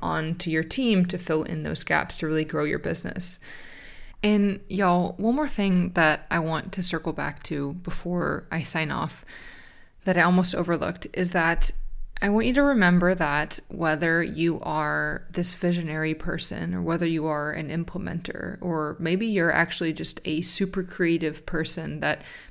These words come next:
perhaps isn't the best at either visionary or implementing, right? Some people are just really, really good at creative content and they're not good at the rest of the things. No matter which of these things that you are,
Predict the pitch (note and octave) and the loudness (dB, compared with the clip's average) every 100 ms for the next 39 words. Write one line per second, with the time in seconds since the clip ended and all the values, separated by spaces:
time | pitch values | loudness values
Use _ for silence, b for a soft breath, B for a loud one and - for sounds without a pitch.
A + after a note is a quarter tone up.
0 | - F#3+ F3+ F3 - - F3 E3+ D#3 - | 2 6 6 6 0 -2 0 0 -4 -8
1 | B B B - E3+ D#3+ D3+ - D3 D3+ | B B B -4 0 2 2 0 -2 -2
2 | E3 E3 D3 D#3 D3+ D3 - D3+ E3+ E3+ | 2 2 2 0 0 0 -2 -2 0 0
3 | D3+ C#3+ D3 D3 - - A3 A3+ F3+ C#3+ | 0 -2 0 -2 -6 0 4 6 6 4
4 | D3+ B B B B - F3+ F3+ D3+ C#3+ | 0 B B B B -2 0 0 -2 -4
5 | - - - F3+ F3+ F3 D#3+ F3 - G3 | -6 -8 -4 -4 -2 2 2 2 2 4
6 | F3 E3 D#3 - E3 F3+ G3 F3+ F3+ E3 | 4 2 -2 -4 -2 0 2 2 4 4
7 | E3+ D#3 E3 D3+ - - D#3 D#3+ F3 E3+ | 4 2 -2 -2 -6 -4 0 2 2 2
8 | D3+ - E3 E3 D#3+ F3+ - - - D#3+ | -2 -6 -6 -4 -4 -6 -8 -8 -6 -4
9 | D3+ E3 F3 F3 - E3 D3+ - - D3+ | 0 2 2 0 -4 -2 -2 -4 -4 -2
10 | D#3 - F3+ - - - F3 F3+ B B | -2 -6 -10 -10 -10 -4 -4 -4 B B
11 | B B - G#3+ G#3+ A3 G#3 F#3 F#3 A3 | B B 2 4 6 6 6 4 4 2
12 | - C4+ G#3+ G3 F#3+ - E3 F3+ F3 - | 2 2 2 0 0 -2 0 2 2 2
13 | E3+ E3+ C#3+ D3+ G#3 | 2 2 0 0 0